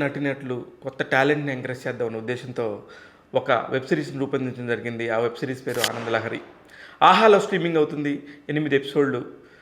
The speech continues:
నాలుగు గంటలు మాత్రమే ఉండింది మొత్తం కూడా. Just అలా స్టార్ట్ చేస్తే ఇలా ఫినిష్ అయిపోయింది. నాకైతే ఎంత నచ్చిందంటే, ఏమీ తెలియని ఒక, అంటే అతనికి బాధ్యత తెలియదు, ఈ అమ్మాయికి అప్పుడే పెళ్ళి అనే వయసు వచ్చిందా రాలేదో కూడా తెలియదు.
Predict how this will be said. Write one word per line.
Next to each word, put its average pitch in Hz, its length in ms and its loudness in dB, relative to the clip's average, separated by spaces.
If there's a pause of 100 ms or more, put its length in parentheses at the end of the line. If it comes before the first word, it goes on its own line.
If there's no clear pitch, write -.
(240)
నాలుగు 147 340 4
గంటలు 147 320 2
మాత్రమే 139 340 -2
ఉండింది 123 300 -6
మొత్తం 131 220 -6 (100)
కూడా. 110 140 -4 (220)
Just - 220 -4
అలా 135 180 2
స్టార్ట్ 135 280 6
చేస్తే 143 280 -2
ఇలా 135 180 -2
ఫినిష్ 139 260 -2
అయిపోయింది. 127 400 -2 (480)
నాకైతే 143 320 2
ఎంత 131 220 -6
నచ్చిందంటే, 139 560 -2 (1000)
ఏమీ 202 300 10 (100)
తెలియని 175 360 4 (160)
ఒక, - 100 -10 (420)
అంటే 143 140 2 (140)
అతనికి 131 360 -2
బాధ్యత 165 360 4
తెలియదు, 139 300 0 (440)
ఈ - 100 -6
అమ్మాయికి 143 360 0 (220)
అప్పుడే 143 300 0
పెళ్ళి 131 280 2
అనే 127 120 0 (160)
వయసు 127 320 0
వచ్చిందా 127 360 -2
రాలేదో 117 340 -2
కూడా 113 160 -6
తెలియదు. 110 280 -6